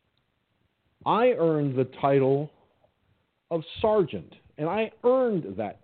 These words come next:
title when I was in the New York Guard, okay? Many of the people who were promoted in the military in general earned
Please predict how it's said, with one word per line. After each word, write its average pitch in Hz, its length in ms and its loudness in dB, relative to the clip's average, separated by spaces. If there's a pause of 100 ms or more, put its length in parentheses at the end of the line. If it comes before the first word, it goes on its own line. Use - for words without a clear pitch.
title 80 480 -10 (120)
when 110 140 -4
I 120 100 -4
was 131 180 0
in 113 140 -2
the 113 40 0
New 107 100 0
York 120 260 0
Guard, 208 440 0 (460)
okay? 185 420 0 (1200)
Many 139 240 4
of 170 100 2
the 170 60 -4
people 190 580 0
who 180 60 -6
were 180 160 -2
promoted 185 600 -4 (1500)
in 165 100 -2
the 185 60 2
military 175 580 2
in 175 100 -2
general 214 460 -4 (640)
earned 214 540 -2